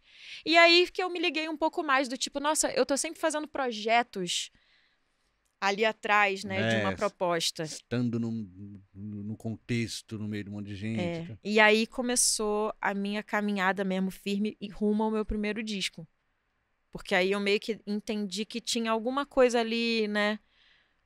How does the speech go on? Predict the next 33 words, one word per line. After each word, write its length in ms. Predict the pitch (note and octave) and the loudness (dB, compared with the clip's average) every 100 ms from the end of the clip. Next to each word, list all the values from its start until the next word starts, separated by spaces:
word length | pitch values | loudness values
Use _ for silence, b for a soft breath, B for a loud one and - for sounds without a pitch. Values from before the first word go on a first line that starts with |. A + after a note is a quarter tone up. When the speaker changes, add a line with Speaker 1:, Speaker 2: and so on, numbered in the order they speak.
| _ | _
Speaker 1:
Aquela 480 | - F#3 - G#3+ G#3+ | -4 -4 0 2 2
coisa 340 | - G3+ F#3+ | 0 -2 0
de 100 | F#3 | -4
tá 120 | - F#3 | -2 -2
fazendo 320 | F#3 F#3 F3+ | -4 -4 -4
musical 480 | F3 F3 - E3 E3 | -4 -8 -2 -2 -2
de 120 | E3+ | -8
quinta 480 | - A3+ C4+ C#4+ C4 | -4 -4 -4 -4 -4
a 40 | |
domingo. 680 | A3+ A#3 G3 F3 D3+ D3+ D3 _ _ _ _ _ _ _ _ _ _ - | -2 -2 0 -2 -4 -10 -14 _ _ _ _ _ _ _ _ _ _ -6
Sábado 460 | - B3+ B3 C#4 | 0 2 2 -2
e 40 | C#4 | -4
domingo 280 | B3+ A3 G3 | -4 -2 -2
eram 180 | F#3+ | -4
duas 400 | F#3+ G#3+ C4+ D#4 - | -4 -2 -2 -2 -4
sessões. 840 | C#4+ C4+ - F3 D#3+ D#3 - - _ | -4 -4 -4 -6 -10 -12 -14 -14 _
Speaker 2:
Nossa. 320 | D2+ D2 C#2+ | -20 -18 -10
Speaker 1:
No 80 | F#3+ | -8
Teatro 360 | - G#3 G#3+ B3 | 2 2 2 -2
João 200 | A#3+ B3 | -8 -6
Caetano, 500 | B3+ C4 - F#3 E3+ | -6 -6 -6 -8 -8
que 100 | - | -10
tem 140 | G3 F#3+ | -8 -6
mil 280 | G#3 A#3 | -4 -4
lugares, 800 | C#4+ D4 G#3 F#3 E3+ D#3 - - - _ _ _ _ _ | -4 -4 -2 -2 -2 -4 -8 -10 -12 _ _ _ _ _
sempre 500 | - B3+ D4+ D4 C#4 | -4 -4 -4 -6 -4
tinham 380 | - B3+ B3 | -4 -2 -2
ali 160 | A3+ A3 | -2 -2
umas 200 | A3+ G#3+ | -4 -4
quinhentas 420 | A3 G#3+ A3+ A#3 | -2 -4 -4 -6
pessoas, 560 | - A3+ - G3+ F#3+ F3+ | -4 -2 -2 -4 -6 -8
pelo 320 | - G3 G3+ | -4 -2 -2
menos. 640 | G3 F#3+ F3+ E3 D#3+ - | -2 -4 -4 -6 -6 -8